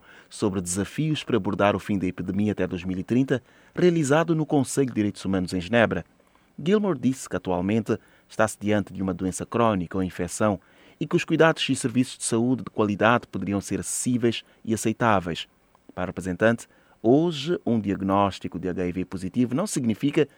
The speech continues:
a morte e a trajetória da epidemia é também uma história do papel crucial dos direitos humanos na resposta eficaz da saúde pública. Na ocasião,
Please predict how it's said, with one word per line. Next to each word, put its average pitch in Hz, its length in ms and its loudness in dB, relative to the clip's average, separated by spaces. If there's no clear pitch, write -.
a 127 120 4
morte 135 580 4
e 92 80 0
a 92 60 2
trajetória 101 480 2
da 98 60 2
epidemia 98 420 -2
é - 20 -8
também 95 300 -2
uma 95 340 -2
história 131 440 2
do 92 100 -6
papel 92 320 0
crucial 110 640 4
dos 104 140 -2
direitos 107 300 0
humanos 117 360 2
na 147 100 2
resposta 156 420 0
eficaz 104 600 0
da - 80 -4
saúde 98 320 -2
pública. 98 480 -2
Na 196 80 -2
ocasião, 160 420 2